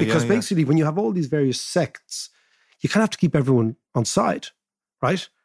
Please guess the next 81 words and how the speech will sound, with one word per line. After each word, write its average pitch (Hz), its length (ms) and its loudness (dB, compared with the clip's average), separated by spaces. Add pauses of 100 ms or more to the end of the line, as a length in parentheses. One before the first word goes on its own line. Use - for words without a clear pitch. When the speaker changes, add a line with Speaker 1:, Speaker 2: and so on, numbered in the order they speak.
Speaker 2:
Yeah. 101 240 -2
Speaker 1:
And 123 100 -4
how 139 80 -2
you 156 160 2
do 208 140 -2
this, 160 180 -2
you 135 60 -4
dole 160 240 2
out 123 80 -2
the - 80 -10
Smarties 135 480 -6
to 135 80 -4
everyone. - 240 -10 (180)
It's - 120 0
Speaker 2:
Yeah. - 40 2
Speaker 1:
a - 40 0
bit 440 80 0
like - 180 -2
Northern 131 240 2
Ireland. 165 360 -4 (140)
Speaker 2:
Yes, - 460 -4
yes, 110 160 -2
Speaker 1:
Do 311 60 2
you 277 40 2
know 294 60 2
what - 20 4
I 262 40 4
mean? 254 80 6
Speaker 2:
of 208 60 6
Speaker 1:
Like, 180 80 6
Speaker 2:
course 90 100 0
Speaker 1:
how 240 80 2
do 220 80 -2
you, 226 40 0
Speaker 2:
it 226 40 2
Speaker 1:
how 240 60 2
do 247 40 2
you, 233 60 4
Speaker 2:
is, - 100 4
Speaker 1:
how 202 60 4
do 202 40 4
Speaker 2:
yeah. 170 220 2
Speaker 1:
you, 139 140 -12
my 165 160 2
bonfire 139 400 0
is 131 40 0
bigger 135 180 2
than 117 100 0
your 120 160 0
bonfire? 196 420 0 (320)
You 170 60 2
know, 190 160 4
so, 160 220 -4
<laughs> 208 140 2
do - 160 -4 (1080)
you 233 80 4
know 277 60 4
what 294 60 2
I 302 40 2
mean? 277 80 2
So 233 120 -2
you've 208 100 2
got 277 120 2
to 190 60 -2
dole 247 220 2
out 190 80 0
the 156 80 -2
sweeties 160 460 2
to 156 200 2
keep 175 220 0
everyone 147 280 2
happy. 151 260 0
It's, - 160 -4
it's, 175 80 0
Speaker 2:
Yeah. 113 200 2 (300)
Speaker 1:
you 165 120 4
remember 202 220 4
the, 131 340 2
the, 123 120 2
the, 104 180 -6 (200)
the 113 280 0